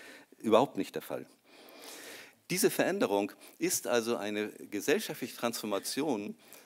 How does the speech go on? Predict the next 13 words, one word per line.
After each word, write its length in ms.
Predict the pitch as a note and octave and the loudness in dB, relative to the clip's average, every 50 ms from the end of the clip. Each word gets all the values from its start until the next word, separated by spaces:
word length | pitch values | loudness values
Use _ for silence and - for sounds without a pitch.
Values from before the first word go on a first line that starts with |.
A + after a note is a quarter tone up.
| - - | -16 -8
als 280 | - G#2+ - - - - | -8 -6 -4 -4 0 2
Reaktion 720 | C3 B2 A#2 - - - - - D3 D3+ E3+ F3 D#3 - | 4 4 4 2 0 -2 2 4 4 6 6 4 2 2
auf 320 | - A#2+ B2+ B2 - - | 2 2 2 2 0 -4
Proteste. 580 | - - - - - G#2 - - - - - - - - - - - - - - - | -8 -10 -8 -4 -4 -2 -2 -4 -4 -6 -12 -14 -16 -20 -20 -20 -20 -20 -20 -16 -10
Ähm, 640 | G2 F#2 F#2 F#2 F2+ F2+ F2 F2+ F2+ F2+ F2+ F2+ - - - - - - - - - - - - - _ _ _ _ _ | -4 -2 0 2 2 2 2 2 0 0 0 0 -2 -6 -14 -20 -18 -18 -18 -18 -20 -20 -20 -20 -20 _ _ _ _ _
zugleich 640 | - C3 A2+ C#3+ F3+ G3 - - A2 - - - - - | 0 4 6 6 6 8 6 6 4 2 -2 -6 -2 2
jedoch 240 | B2 A#2 A#2+ A2+ | 4 6 6 4
führt 200 | - - C#3+ - | 6 4 2 2
sie 80 | - A#2 | 2 0
zu 100 | - A#2 | 0 0
einer 140 | A2 G#2 G#2 | 2 2 4
neuen 260 | A2 C3+ F3+ F#3+ E3 | 4 6 6 4 4
Situation, 680 | - A#2+ - - F#2+ F2+ - - F#2+ F2 F2 F#2 - | 2 -2 0 2 2 2 2 0 -2 -2 -2 -2 -6